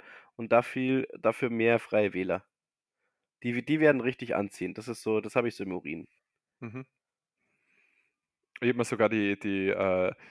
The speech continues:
Speaker 2: die letzte Diskussion zwischen ihm und dem Grünen angeschaut. <laughs> Wenn mir die vorgeschlagen worden ist, dann haben wir das angeschaut.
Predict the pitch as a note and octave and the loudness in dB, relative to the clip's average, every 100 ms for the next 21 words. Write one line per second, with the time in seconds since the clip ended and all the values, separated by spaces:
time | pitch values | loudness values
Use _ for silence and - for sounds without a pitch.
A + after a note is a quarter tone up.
0 | - _ - G2+ G#2 - - A#2+ A2+ - | -20 _ -12 -4 -4 -4 -4 -4 -4 -8
1 | - A2+ A2+ A#2+ - A#2 - A#2+ B2 - | -8 -6 -6 -6 -4 -4 -4 -6 -6 -6
2 | G#2+ - A#2+ B2 B2+ A2+ A2+ _ - G#2+ | -8 -8 -6 -4 -4 -6 -12 _ -10 -8
3 | A#2+ - - - - - - - - A2+ | -6 -2 -2 -4 -18 -16 -8 -6 -4 0
4 | C#3+ C3+ C3+ B2 A#2 - A#2 A#2 A2+ A2 | 0 0 0 0 0 2 4 4 2 0
5 | A#2 - G#2 G#2 A2+ G#2+ G2+ - - | 0 -2 -6 -4 -4 -4 -6 -6 -8